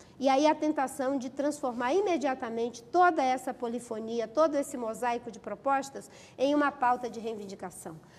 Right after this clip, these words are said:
Quando, na verdade, a riqueza do que nós temos aí é uma energia política transformadora, é capaz de dar sustentabilidade para novos rumos para a nação. E isso não pode ser diminuído para uma pauta de reivindicação.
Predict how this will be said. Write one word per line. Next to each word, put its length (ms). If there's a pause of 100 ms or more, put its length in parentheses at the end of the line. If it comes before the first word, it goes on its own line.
(180)
Quando, 420
na 140
verdade, 760
a 60
riqueza 760
do 140
que 100
nós 220
temos 320
aí 260 (280)
é 100
uma 160
energia 580
política 720
transformadora, 1160 (640)
é 480 (120)
capaz 580
de 100
dar 220
sustentabilidade 1400 (360)
para 440
novos 560
rumos 380
para 220
a 20
nação. 460 (300)
E 200
isso 220
não 160
pode 300
ser 120
diminuído 600
para 180
uma 160
pauta 280
de 80
reivindicação. 800